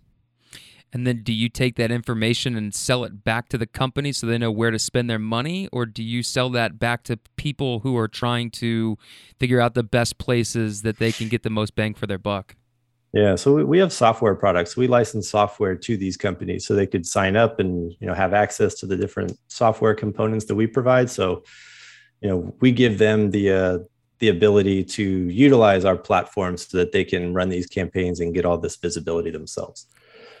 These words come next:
Speaker 2: So I'm out there acquiring to, uh, you know, trying to acquire more customers for ourselves. I specifically focus on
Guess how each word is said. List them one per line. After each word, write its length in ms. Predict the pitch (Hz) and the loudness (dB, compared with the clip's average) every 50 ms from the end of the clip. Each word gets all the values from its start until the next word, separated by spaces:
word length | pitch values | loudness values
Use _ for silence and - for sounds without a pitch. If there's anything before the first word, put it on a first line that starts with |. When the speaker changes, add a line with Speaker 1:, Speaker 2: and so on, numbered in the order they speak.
| _ _ _ | _ _ _
Speaker 2:
So 420 | - - 107 92 87 80 - - _ - | -2 0 2 2 2 2 0 -4 _ -2
I'm 160 | 160 165 156 | 0 2 4
out 160 | 143 135 127 | 4 4 4
there 140 | - 139 127 | 6 6 6
acquiring 480 | 120 - - 120 107 101 101 101 101 95 - | 6 4 4 2 2 4 4 2 0 -2 -2
to, 440 | - 107 101 98 95 95 92 95 - | -2 0 0 0 0 0 -2 -2 -4
uh, 100 | - 98 - - _ _ _ _ | -4 -8 -8 -10 _ _ _ _
you 80 | - 104 | -6 -4
know, 220 | 92 90 85 87 - _ _ | -4 -4 -6 -8 -14 _ _
trying 180 | - 165 160 151 | 2 2 4 6
to 80 | 139 | 4
acquire 380 | 120 - - - 117 107 104 98 | 4 4 4 4 6 6 6 6
more 400 | 101 104 110 110 107 104 101 95 | 4 4 6 6 6 6 6 2
customers 600 | - - 110 107 - - 110 104 101 98 90 - | 0 0 -2 -2 -2 -6 -4 -2 -2 -2 -2 -2
for 160 | - - - | -2 -2 0
ourselves. 540 | - 104 113 110 - - 117 110 110 104 - - | 2 4 2 2 2 2 2 2 2 0 -2 -2
I 160 | 107 110 113 110 | 0 2 2 2
specifically 800 | - - - - - 107 - 113 110 - 123 117 - 123 120 110 | 0 -2 -2 -2 -2 2 2 2 0 2 -2 -2 -2 -2 -2 0
focus 460 | - 117 110 107 - 110 101 - 110 | 2 4 4 4 4 0 0 0 0
on 420 | 101 101 101 98 98 98 92 92 | 0 0 0 0 -2 -4 -6 -8